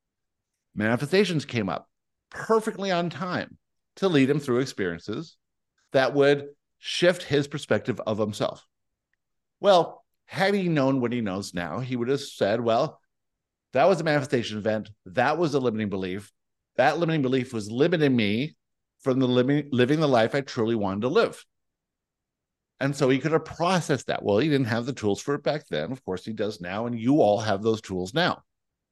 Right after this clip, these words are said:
If you don't have those tools now, if you're not in any of the courses, simply send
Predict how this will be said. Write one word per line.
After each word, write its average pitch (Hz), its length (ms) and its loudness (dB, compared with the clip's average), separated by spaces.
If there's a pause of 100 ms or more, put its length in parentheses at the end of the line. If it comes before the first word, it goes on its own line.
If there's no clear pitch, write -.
(580)
If 208 240 6
you 233 100 2
don't 214 160 4
have 190 180 2
those 185 200 0
tools 190 300 0
now, 170 400 0
if 135 160 -4 (400)
you're 113 140 -4
not 123 160 2
in 127 80 2
any 120 140 0
of 139 60 0
the 156 60 -2
courses, 107 520 -4 (340)
simply 139 400 2
send 139 440 -2